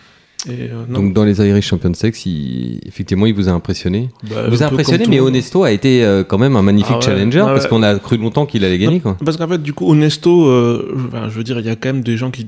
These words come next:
Speaker 1: pas mal de gens qui disaient, ah, quand même, euh, ils sont gonflés, quand même, d'aller courir là-bas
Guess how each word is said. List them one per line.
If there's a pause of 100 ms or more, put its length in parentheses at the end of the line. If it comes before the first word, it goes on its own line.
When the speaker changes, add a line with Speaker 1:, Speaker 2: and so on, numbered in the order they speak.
(260)
Speaker 1:
pas
mal
de
gens
qui
disaient, (160)
ah,
quand
même,
euh, (480)
ils
sont
gonflés,
quand
même,
d'aller
courir
là-bas